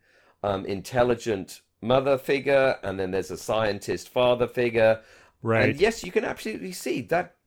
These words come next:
Speaker 1: those are people that Victoria would want to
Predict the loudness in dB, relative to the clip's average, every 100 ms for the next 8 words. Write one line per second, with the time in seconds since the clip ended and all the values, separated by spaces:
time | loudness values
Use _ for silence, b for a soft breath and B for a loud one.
0 | -6 4 6 6 -4 -4 -6 -2 -2 -2
1 | -4 -4 -4 -2 -2 -4 0 2 4 2
2 | -2 -4 -6 -8